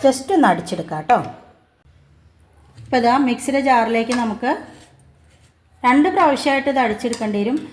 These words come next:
വല്ലാതെ അടിക്കണ്ട, just ഒന്ന് ക്രഷ് ചെയ്താൽ മതി, കാരണം ഒരുവിധം നന്നായിട്ട് വെന്തിട്ടുണ്ട്. അപ്പോൾ നമുക്കിത് ഇതിലേക്ക് ഒരു പകുതി വരെ ആക്കി കൊടുക്കാം കേട്ടോ. കഴിഞ്ഞപ്പോൾ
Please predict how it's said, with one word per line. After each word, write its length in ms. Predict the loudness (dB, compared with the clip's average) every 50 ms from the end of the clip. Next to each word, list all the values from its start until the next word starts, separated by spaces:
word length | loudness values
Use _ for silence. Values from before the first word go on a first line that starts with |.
| -18 -2 0
വല്ലാതെ 420 | 2 2 4 4 4 4 4 4 2
അടിക്കണ്ട, 320 | 0 0 -2 -4 -2 -2 -2 -2 -2
just 280 | -4 -6 -6 -8 -6 -2 0 2
ഒന്ന് 140 | 2 2 2 0
ക്രഷ് 200 | -2 -4 -4 -4
ചെയ്താൽ 200 | -4 -2 0 0 0 0
മതി, 160 | -2 -2 -2 0
കാരണം 240 | 0 0 0 0 -2 -2
ഒരുവിധം 240 | -2 -2 -2 -2 0 -2
നന്നായിട്ട് 380 | 0 0 -2 -2 -2 -2 -2 -2
വെന്തിട്ടുണ്ട്. 480 | -2 -2 -2 -2 -4 -6 -2 -2 -2 -2 -2 -4 -10 -16 -20 -20 -20 _ _ _ _ _ _ _ _ _
അപ്പോൾ 140 | -6 -2 -2
നമുക്കിത് 300 | -2 -2 -2 -2 -2 -2 -2
ഇതിലേക്ക് 400 | 0 0 -2 -2 -2 -2 -2 -4 -4 -4 -10 -18 -20 -20 -20 _ _ _ _ _ _ -20 _ _ _ -20 -20 -20 -20 -18 _ -8
ഒരു 100 | -8 -2 0 0
പകുതി 260 | 2 2 2 0 2 2
വരെ 140 | 2 2 0 -2
ആക്കി 180 | -2 -6 -8 -8
കൊടുക്കാം 260 | -8 -10 -10 -10 -12 -10
കേട്ടോ. 180 | -8 -8 -8 -8 -10 -14 -20 _ _ _ _ _ _ _ _ _ _ _ _ _ -20 -20 _ _ _ _ _ _ _ _ _ _ _ _ _ _ _ _ _ _ -20 _ _ _ _ _ -18 _
കഴിഞ്ഞപ്പോൾ 400 | -6 -4 -4 -4 -2 0 2 2